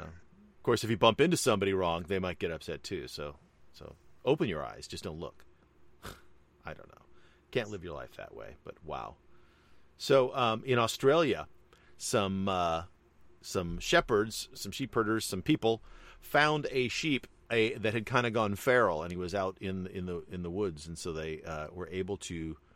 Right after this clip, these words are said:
to capture him and bring him in because he was having health issues. He had nearly eighty pounds of wool on him. He had not been shorn in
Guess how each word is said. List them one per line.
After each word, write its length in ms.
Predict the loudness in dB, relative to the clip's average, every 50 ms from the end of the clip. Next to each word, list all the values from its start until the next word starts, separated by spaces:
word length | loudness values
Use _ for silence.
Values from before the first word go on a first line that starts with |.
| -20 -20 -18 -12
to 140 | -10 -10 -10
capture 520 | -10 -6 -4 -4 -4 -2 -4 -6 -6 -6 -6
him 340 | -6 -6 -6 -6 -8 -10 -12 -14 -20 -20 -20 -20 -20 _ _ -8
and 180 | -6 -4 -4 -2
bring 220 | 0 0 0 0
him 180 | 0 -2 -4 -4
in 400 | -6 -4 -4 -2 -2 -2 -4 -4
because 580 | -6 -6 -6 -4 -2 -2 -2 0 -2 -4 -6 -10 -16 -20 -20 -20 -14 -6
he 120 | 0 2
was 140 | 2 2 2
having 260 | 2 0 0 0 -2
health 260 | -2 0 -2 0 0 0
issues. 500 | 0 0 0 -2 -6 -8 -8 -10 -14 -16 -18 -20 _ _ -20 -20 -20 -20 -12 -6
He 180 | -2 -2 -2
had 600 | 0 0 0 2 2 2 0 0 -2 -4 -8 -16 -16 -10
nearly 480 | -8 -4 -4 -2 -2 -2 -2 -4 -6 -2 0
eighty 280 | 0 0 2 0 -2
pounds 640 | -4 -4 -4 -2 0 0 0 0 -2 -4 -4 -6 -8 -8 -4
of 500 | -2 0 0 0 -2 -4 -8 -12 -16 -20 -16 -8
wool 400 | -2 0 2 2 2 2 0 -2 -4
on 200 | -6 -6 -6 -6
him. 220 | -6 -8 -8 -8 -8
He 120 | -8 -8
had 140 | -8 -6 -6
not 180 | -6 -6 -6
been 160 | -6 -6 -6 -6
shorn 440 | -6 -4 -2 -2 0 -2 -2 -4 -4
in 240 | -6 -8 -8 -8